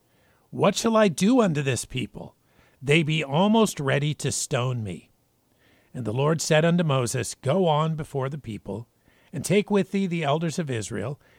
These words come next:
and thy rod wherewith thou smotest the river. Take in thine hand, and go. Behold, I will stand before thee there upon the rock in Horeb, and thou shalt smite the rock, and there shall come out water out of it,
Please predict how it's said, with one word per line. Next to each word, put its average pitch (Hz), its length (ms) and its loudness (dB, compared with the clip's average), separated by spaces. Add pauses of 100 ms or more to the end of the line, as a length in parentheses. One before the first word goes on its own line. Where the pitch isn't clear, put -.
(140)
and 127 120 -6
thy 151 220 2
rod 151 640 0 (380)
wherewith 143 520 -2
thou 131 200 0
smotest 143 540 -4
the 151 100 -4
river. 117 380 -6 (640)
Take 147 300 -2
in 147 160 0
thine 135 280 -2
hand, 95 440 -6 (680)
and 120 220 -2
go. 151 320 0 (920)
Behold, 156 420 4
I 175 140 4
will 175 140 0
stand 175 360 0
before 175 380 -2
thee 147 160 -2
there 117 240 -4
upon 135 300 -6
the 147 80 -4
rock 127 320 -2
in 156 100 -4
Horeb, 104 400 -4 (400)
and 127 80 -10
thou 120 140 0
shalt 123 260 -2
smite - 440 -6
the 160 100 -2
rock, 151 400 0 (480)
and - 80 -16
there 101 120 -6
shall 113 180 -8
come 131 240 -4
out 139 200 -2
water 139 360 -2
out 123 200 0
of - 80 -10
it, - 200 -20